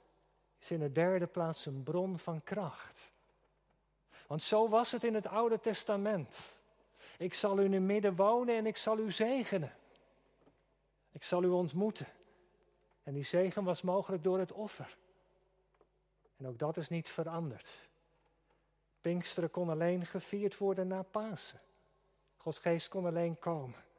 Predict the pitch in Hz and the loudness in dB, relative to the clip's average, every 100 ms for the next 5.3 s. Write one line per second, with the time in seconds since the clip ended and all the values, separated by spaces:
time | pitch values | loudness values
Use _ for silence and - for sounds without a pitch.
0 | _ _ _ _ _ _ _ _ 147 135 | _ _ _ _ _ _ _ _ -10 -6
1 | 131 139 131 139 156 170 180 - 156 143 | -4 -4 -2 0 0 -2 -4 -4 -4 -2
2 | 151 170 160 143 151 - - - - 135 | -2 -2 -4 -8 -10 -10 -14 -14 -10 -10
3 | 123 - - _ _ _ _ _ _ _ | -10 -16 -20 _ _ _ _ _ _ _
4 | _ _ _ _ 127 139 - 151 147 185 | _ _ _ _ -8 -6 -4 -4 -4 -6
5 | 165 151 - | -6 -8 -12